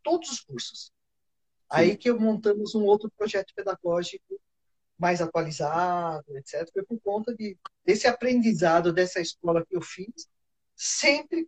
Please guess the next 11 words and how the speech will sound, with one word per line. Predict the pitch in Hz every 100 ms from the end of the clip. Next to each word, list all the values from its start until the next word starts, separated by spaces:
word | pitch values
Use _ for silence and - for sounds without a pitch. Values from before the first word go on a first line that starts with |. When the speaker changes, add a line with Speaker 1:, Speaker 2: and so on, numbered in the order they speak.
| 262
Speaker 1:
com |
o | 240
apoio | 214 - 208 226
dos | 220
professores. | - 247 - - - _ - - - 117 - _ _ _ _ _ _ _ -
Essa | 160 160
é | 190
a |
grande | 185 180 196 202
verdade, | 190 165 135 - _
porque | - - 339 330